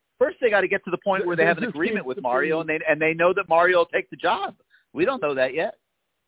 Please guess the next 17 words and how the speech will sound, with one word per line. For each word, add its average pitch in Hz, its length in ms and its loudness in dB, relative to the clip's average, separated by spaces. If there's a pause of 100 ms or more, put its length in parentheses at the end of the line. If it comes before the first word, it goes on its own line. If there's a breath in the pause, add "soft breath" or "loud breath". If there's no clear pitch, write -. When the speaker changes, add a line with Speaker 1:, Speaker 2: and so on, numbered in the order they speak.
(1080)
Speaker 2:
No. 247 280 -10 (160)
Uh, 143 40 -4
I 127 500 -4
mean, 131 320 -8
I, 143 160 -6 (180)
I 135 100 -10
think, 135 180 -8 (160)
you 151 120 -6
know, 110 220 -2
depending 147 460 -6
on 131 140 -6
it, 135 80 -10 (280 soft breath)
if 156 160 -10
they 151 140 -4
do 185 200 -4
wind 131 400 -4
up, 120 180 -4